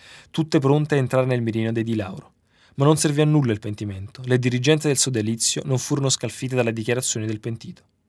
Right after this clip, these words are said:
Questa volta invece gli uomini di Cosimo Di Lauro iniziano a essere preoccupati, come mostra l'ordinanza di custodia cautelare in carcere emessa del Tribunale di Napoli il sette dicembre duemilaquattro. Due affiliati, Luigi Petrone e Salvatore Tamburino,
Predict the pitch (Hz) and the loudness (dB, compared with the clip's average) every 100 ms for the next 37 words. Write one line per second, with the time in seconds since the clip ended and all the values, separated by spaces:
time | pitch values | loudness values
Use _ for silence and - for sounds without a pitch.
0 | _ - 151 156 160 170 143 135 156 160 | _ 0 4 6 8 6 2 0 0 0
1 | 143 147 165 165 151 131 143 151 143 127 | 4 8 8 8 2 0 0 0 0 -2
2 | 120 127 135 156 - 156 165 - 143 147 | 2 2 0 -6 0 2 4 4 4 2
3 | 143 139 139 - 127 95 - _ _ _ | 2 -2 -4 -8 -10 -10 -14 _ _ _
4 | _ - 143 147 170 - 147 131 131 139 | _ 2 4 6 4 4 2 2 2 2
5 | 139 131 120 - 139 123 120 123 117 117 | 0 -2 -2 -2 -2 -2 0 -2 -2 -4
6 | 131 - 139 120 135 - 127 113 127 117 | -4 -4 -6 -4 0 2 0 -4 -4 -2
7 | 127 135 117 123 127 139 131 - 120 - | 0 0 0 -2 -2 -4 -6 -6 -2 2
8 | - 156 - 127 110 127 131 131 113 110 | 2 0 -4 -6 -2 -2 -2 -4 -2 -4
9 | 107 - - _ - _ _ _ - _ | -6 -12 -20 _ -20 _ _ _ -20 _
10 | 139 170 170 - 143 120 107 117 147 143 | 6 8 8 2 2 4 2 0 0 2
11 | 143 135 135 131 110 - 110 113 143 135 | 2 2 2 0 0 -2 -2 0 0 2
12 | 117 110 110 131 143 | 0 0 -2 -2 -6